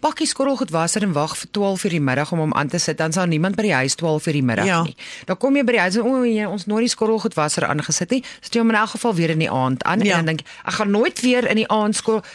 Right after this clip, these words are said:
Speaker 1: jy weet so. "Hoekom was jy nie eerder met jou hand?" "Nee, want dit gebruik warm water en die warm water, wat is nou goedkoper?"
Speaker 2: Ja.
Speaker 1: Jy weet, daai gesprekke.
Speaker 2: Soos ons hier praat, nê, het ek nog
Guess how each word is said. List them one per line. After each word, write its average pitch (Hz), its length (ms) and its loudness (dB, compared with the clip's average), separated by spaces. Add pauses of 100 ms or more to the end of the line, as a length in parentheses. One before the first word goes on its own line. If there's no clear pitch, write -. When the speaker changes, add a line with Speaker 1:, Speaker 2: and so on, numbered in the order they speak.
(140)
Speaker 1:
jy 214 100 0
weet 214 180 2
so. 131 300 0 (220)
"Hoekom 311 280 0
was 277 200 0
jy 330 80 0
nie 302 120 2
eerder 262 220 2
met 254 120 0
jou 240 120 2
hand?" 175 200 2
"Nee, 339 240 2
want 339 120 2
dit 294 120 0
gebruik 262 440 0
warm 220 320 2
water 226 380 2
en 226 60 0
die 240 100 2
warm 196 240 2
water, 240 240 2 (220)
wat 220 180 0
is 311 120 0
nou 294 140 2
goedkoper?" - 600 -2 (100)
Speaker 2:
Ja. 190 260 4
Speaker 1:
Jy 214 80 2
weet, 240 280 2
daai 170 220 0
gesprekke. - 580 -2
Speaker 2:
Soos 359 220 2
ons 320 140 2
hier 226 100 2
praat, 139 460 0
nê, 117 300 0
het 170 300 -2
ek 233 280 0
nog 151 480 2